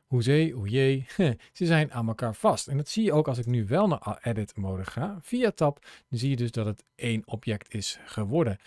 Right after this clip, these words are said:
De punten, lijnen en vlakken heeft hij als het ware in elkaar gemerged tot één object, zeg maar. En trouwens, dat, eh, Ctrl J kan je ook doen met een minuutje hoor. Dus ik pak eventjes het voorbeeld. Hoef je niet per se te doen hoor, wat je zelf wil. Druk op, eh, Shift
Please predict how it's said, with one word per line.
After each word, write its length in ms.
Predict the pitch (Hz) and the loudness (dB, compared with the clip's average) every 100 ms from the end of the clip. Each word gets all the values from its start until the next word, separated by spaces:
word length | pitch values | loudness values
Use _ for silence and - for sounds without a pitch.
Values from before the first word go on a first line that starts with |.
| _ - | _ 0
De 60 | 233 | 4
punten, 320 | 277 247 220 | 6 8 10
lijnen 300 | 196 180 160 | 10 10 8
en 140 | 139 | 6
vlakken 340 | 127 139 139 123 | 8 8 10 8
heeft 260 | 117 120 | 6 4
hij 100 | 139 | 2
als 160 | 113 117 | 0 2
het 100 | 117 | 4
ware 200 | 110 110 | 4 2
in 160 | 110 | 2
elkaar 380 | 110 104 110 104 | 0 2 0 0
gemerged 880 | - 110 104 107 120 131 113 110 - | 0 2 4 4 6 4 4 0 -2
tot 220 | 113 - _ | -2 -4 _
één 400 | 139 123 123 - | 2 4 2 0
object, 500 | 113 - - 165 - | -2 0 4 4 4
zeg 360 | - 107 135 120 | -4 2 2 2
maar. 340 | 123 110 98 - - - - | 4 4 2 -2 -16 -8 -4
En 80 | |
trouwens, 420 | 120 175 165 165 - | 6 10 10 10 6
dat, 180 | 131 - | 2 4
eh, 180 | 131 120 | 4 4
Ctrl 540 | 117 143 131 127 120 | 4 4 4 4 4
J 240 | 120 127 | 6 6
kan 140 | 123 120 | 6 4
je 80 | 113 | 4
ook 160 | 127 | 2
doen 120 | 123 | 4
met 140 | 113 110 | 4 4
een 80 | 113 | 4
minuutje 320 | 120 135 107 | 4 4 2
hoor. 120 | 107 | 0
Dus 140 | 139 | 0
ik 100 | 127 - | -4 -10
pak 160 | - 113 | -4 -2
eventjes 320 | 107 - 104 | -2 -2 -2
het 120 | 104 | -2
voorbeeld. 640 | - 156 147 143 139 - - | 4 6 8 8 8 2 -16
Hoef 140 | - | 0
je 60 | 123 | 2
niet 100 | 120 | 2
per 100 | - | 2
se 160 | 110 | 0
te 80 | 98 | 0
doen 180 | 101 92 | -2 -2
hoor, 100 | 110 | 0
wat 180 | 120 104 | 0 -2
je 60 | |
zelf 240 | 101 113 101 | 0 0 2
wil. 260 | 110 135 - - - | 4 2 0 -18 0
Druk 180 | 127 120 | 2 4
op, 200 | 120 127 | 2 0
eh, 100 | 117 | -4
Shift 340 | - 156 127 | 2 4 4